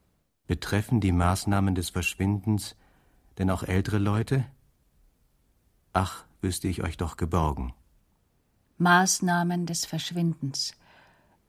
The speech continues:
Speaker 2: So benennt der Sohn Heinz Ludwig auf einer Postkarte vom dritten August neunzehnhundertzweiundvierzig aus dem Internierungslager die Vernichtungsaktionen,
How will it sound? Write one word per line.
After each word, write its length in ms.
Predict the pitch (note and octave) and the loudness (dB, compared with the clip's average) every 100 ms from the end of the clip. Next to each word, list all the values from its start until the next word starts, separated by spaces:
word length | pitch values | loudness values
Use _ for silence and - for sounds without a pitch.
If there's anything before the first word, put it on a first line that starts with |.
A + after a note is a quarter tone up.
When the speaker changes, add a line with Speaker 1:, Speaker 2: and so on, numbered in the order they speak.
| - | -4
Speaker 2:
So 140 | E3 F3+ | 0 4
benennt 340 | F#3+ F#3+ G3+ | 6 4 4
der 140 | F#3+ | 2
Sohn 360 | E3 F#3 G3+ F#3+ | 2 2 2 4
Heinz 280 | F#3 F#3 - | 4 2 0
Ludwig 520 | G3+ G3 - B2 - | -4 -4 -6 -6 -6
auf 120 | - | -8
einer 200 | B2 C3+ | -2 -2
Postkarte 640 | C#3 E3 - - D#3 D3+ D3+ | -2 -2 -2 -2 -2 -2 -4
vom 300 | - B2+ B2 | -2 0 0
dritten 300 | D3+ C#3+ D#3 | -2 -2 0
August 520 | C3 C3+ D3+ - - | 0 -4 -2 -2 0
neunzehnhundertzweiundvierzig 1600 | D3 C#3+ C#3 D3+ C#3+ C#3 C3+ C#3+ C3+ B2 D#3 D3 - D3+ - - | 0 2 0 0 0 0 -2 0 0 0 -2 -4 -4 -4 -8 -8
aus 160 | C#3 | -8
dem 140 | - C#3 | -2 -2
Internierungslager 1000 | C#3+ C#3 C#3+ C#3 C#3+ - C#3+ C#3 C#3+ C#3+ - - - _ - | -2 0 2 4 4 4 2 2 0 -2 -12 -20 -20 _ -14
die 60 | |
Vernichtungsaktionen, 1500 | E3 F3+ F#3+ - D#3 C#3 - B2+ - - - B2 - - C3+ | -2 4 4 4 2 2 0 -4 -4 -6 -4 -4 -6 -8 -12